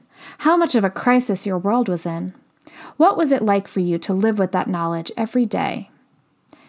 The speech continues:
And, "You must have felt lonely and confused at the beginning.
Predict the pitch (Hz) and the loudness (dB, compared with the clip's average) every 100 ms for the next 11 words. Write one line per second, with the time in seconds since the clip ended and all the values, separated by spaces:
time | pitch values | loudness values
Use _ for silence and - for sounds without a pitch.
0 | _ - 185 175 175 185 - - _ _ | _ -4 -2 0 -2 -4 -10 -20 _ _
1 | _ _ 285 370 392 311 254 254 214 202 | _ _ 2 2 2 0 2 2 2 2
2 | 208 262 247 190 170 - 190 - 254 285 | 4 4 4 2 0 0 0 2 2 2
3 | 214 185 185 175 - 78 220 | 0 -6 -6 -2 -2 -2 -4